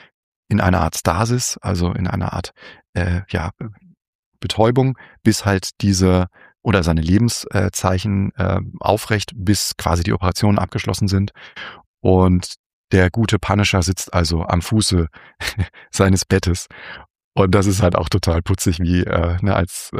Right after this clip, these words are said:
Tom Holland dann aufwacht und ihn dann da sieht und der Punisher, ne, öffnet dann sein Herz und sagt dann, "Hey, du bist ein echt guter Kumpel", und hat dann also Tränen in den Augen und dann müssen beide lachen und, ähm,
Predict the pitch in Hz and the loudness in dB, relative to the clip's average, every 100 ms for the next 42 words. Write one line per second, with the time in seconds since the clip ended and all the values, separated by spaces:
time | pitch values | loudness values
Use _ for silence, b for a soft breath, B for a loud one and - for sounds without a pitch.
0 | - 98 87 92 90 90 87 87 101 90 | -4 -2 2 2 2 0 0 0 0 -2
1 | 113 92 87 90 85 85 95 98 - 80 | -4 -4 0 0 2 0 0 0 -2 -4
2 | - B B B _ _ 95 - 98 98 | -8 B B B _ _ 0 2 0 2
3 | 98 92 90 - 95 104 98 - 98 - | 4 4 2 0 0 2 2 0 -8 -8
4 | - 104 - 113 92 90 98 92 90 98 | -2 0 2 2 2 2 2 4 2 0
5 | - - 90 101 92 95 87 92 90 90 | -4 -4 -2 -2 -2 -4 -2 -2 -2 -2
6 | 95 - 92 - - 110 101 - 143 120 | -4 -4 -4 -6 -6 -4 -2 -2 -2 0
7 | 107 98 101 92 B B B B - 117 | -2 0 -2 -4 B B B B -4 0
8 | 123 107 98 - 101 104 107 92 92 90 | 0 0 0 0 0 2 2 2 2 2
9 | 85 90 90 87 87 90 95 101 92 95 | 0 0 0 -2 -2 0 0 -2 -2 -2
10 | 90 87 92 87 90 87 87 B B B | 0 -2 -2 -2 -2 -4 -8 B B B
11 | B _ _ 90 85 85 | B _ _ -6 -4 -6